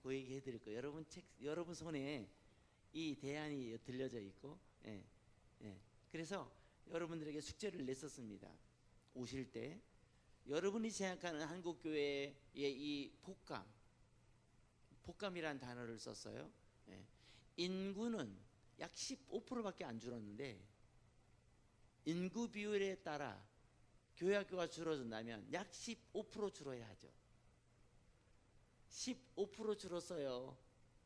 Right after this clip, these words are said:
팍 줄었어요. 팍 줄었어요.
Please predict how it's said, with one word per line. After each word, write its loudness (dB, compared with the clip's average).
팍 0
줄었어요. -2
팍 -2
줄었어요. -6